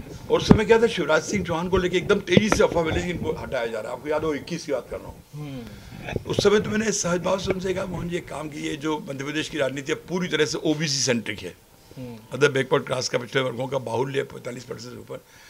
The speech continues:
Speaker 1: आप भी शुरू कीजिए अपनी यात्रा और जोड़िए लोगों को, अलग-अलग ऑर्गेनाइजेशंस को जोड़िए, जितनी भी ओबीसी से जुड़े organizations हैं,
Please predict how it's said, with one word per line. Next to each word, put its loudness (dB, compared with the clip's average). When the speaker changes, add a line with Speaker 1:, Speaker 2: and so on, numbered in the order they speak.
Speaker 1:
आप 8
भी 6
शुरू 4
कीजिए 8
अपनी 6
यात्रा 6
और 4
जोड़िए 0
लोगों -2
को, -12
अलग-अलग -2
ऑर्गेनाइजेशंस -4
को -4
जोड़िए, -2
जितनी -4
भी -2
ओबीसी -2
से -
जुड़े -2
organizations -8
हैं, -12